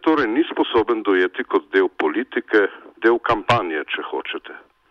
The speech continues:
Zunaj stranke je vsaka politika nekaj nemogočega oziroma manjša ovira.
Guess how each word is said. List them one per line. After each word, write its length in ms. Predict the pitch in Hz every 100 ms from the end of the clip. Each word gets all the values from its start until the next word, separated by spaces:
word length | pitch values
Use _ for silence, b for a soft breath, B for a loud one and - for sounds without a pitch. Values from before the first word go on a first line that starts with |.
| B B B B B B B B - -
Zunaj 280 | 220 170 -
stranke 400 | 143 143 156 -
je 60 | 107
vsaka 320 | - - 113
politika 560 | - 113 123 127 -
nekaj 280 | 101 101 113
nemogočega 760 | 113 123 113 120 123 - 87 82
oziroma 520 | 82 78 87 82 82
manjša 580 | 80 87 95 92 - 117
ovira. 500 | 110 101 104 80 67